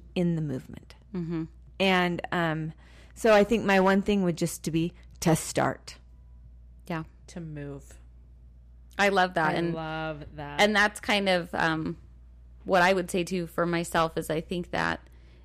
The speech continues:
Speaker 2: doing you, um, is never comfortable. And, um, it always requires movement long before you're ready or comfortable or
Speaker 1: <laughs>
Speaker 2: know what the outcome, any of those things.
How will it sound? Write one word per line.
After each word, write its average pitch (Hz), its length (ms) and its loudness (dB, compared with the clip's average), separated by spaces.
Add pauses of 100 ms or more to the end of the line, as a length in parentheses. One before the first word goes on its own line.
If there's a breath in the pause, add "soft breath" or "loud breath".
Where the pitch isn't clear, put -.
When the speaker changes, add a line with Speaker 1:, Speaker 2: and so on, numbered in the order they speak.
(260 soft breath)
Speaker 2:
doing 208 340 0
you, 180 500 0 (380 soft breath)
um, 165 340 0
is 175 160 -4
never 175 220 0
comfortable. 170 560 -8 (460 soft breath)
And, 160 480 -2 (120)
um, 151 460 -6 (120)
it 196 200 0
always 180 420 4
requires 165 540 -2
movement 175 580 -2
long 165 260 2
before 165 280 -2
you're 151 160 -2
ready 170 460 0
or 165 100 0
comfortable 160 800 0 (380 soft breath)
or 160 340 4
Speaker 1:
<laughs> 185 40 -6
Speaker 2:
know 180 220 4
what 175 140 4
the 190 100 2
outcome, 170 560 0 (180)
any 196 280 2
of 180 100 -4
those 160 220 0
things. 143 520 -4